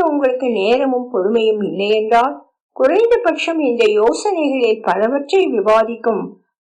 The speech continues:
பாட்காஸ்ட் அத்தியாயங்களையாவது நிச்சயம் கேளுங்கள். உங்கள் உள்ளூர் எம் எல் ஏ, எம் பி போன்றவர்களுக்கு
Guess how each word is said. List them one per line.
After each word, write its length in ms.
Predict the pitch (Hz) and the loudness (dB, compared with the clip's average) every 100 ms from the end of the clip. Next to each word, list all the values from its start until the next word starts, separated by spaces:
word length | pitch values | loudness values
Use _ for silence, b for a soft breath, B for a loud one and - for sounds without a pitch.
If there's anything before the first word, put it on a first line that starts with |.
| - | 0
பாட்காஸ்ட் 720 | 254 349 370 403 349 - - - | 2 2 0 0 0 -2 -10 -10
அத்தியாயங்களையாவது 1300 | 220 - 330 349 330 302 277 240 233 233 277 320 294 | -10 -6 -2 2 2 0 2 2 2 2 2 0 -4
நிச்சயம் 640 | 190 180 - 330 339 330 | -4 -8 -8 -4 -2 -4
கேளுங்கள். 600 | - 185 180 180 165 151 143 _ _ _ _ | -4 -4 -4 -6 -6 -8 -10 _ _ _ _
உங்கள் 260 | 214 208 196 | 0 2 2
உள்ளூர் 480 | 214 262 302 311 294 | 2 0 2 0 0
எம் 240 | 208 214 | 0 2
எல் 200 | 233 226 | 0 2
ஏ, 120 | 220 214 - | 2 0 -2
எம் 300 | 190 220 247 | -2 -2 -2
பி 140 | - 233 - | -4 -6 -6
போன்றவர்களுக்கு 760 | 175 180 214 220 240 240 247 | -12 -2 0 2 0 0 -2